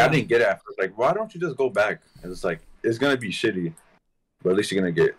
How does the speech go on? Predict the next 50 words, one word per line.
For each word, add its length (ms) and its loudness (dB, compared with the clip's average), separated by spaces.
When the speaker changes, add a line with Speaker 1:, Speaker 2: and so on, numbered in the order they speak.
Speaker 1:
like, 160 -6
taken 240 2
care 200 6
of. 60 4
You 80 6
have 120 4
a 40 2
house, 520 0
getting 180 -4
fed, 340 2
Speaker 2:
Mm-hmm. 460 -8
Speaker 1:
right? 240 2
Even 140 2
though 80 4
it's 160 0
really 180 6
shitty, 320 4
right? 220 4
I 60 2
was 80 6
like, 240 4
I 60 2
was 80 6
like, 160 4
"Why 80 4
doesn't 180 0
he 80 0
just 160 -8
go 100 6
back?" 340 4
I 100 6
was 80 2
thinking, 220 2
like, 220 -2
the 60 -10
Japanese 400 4
people 200 2
were 80 2
super 300 0
prideful, 460 4
at, 220 0
especially 420 0
this, 180 0
during 240 -2
this 140 -2
time, 260 -2
you 60 -16
know? 180 -12
And 100 -2
then 140 -2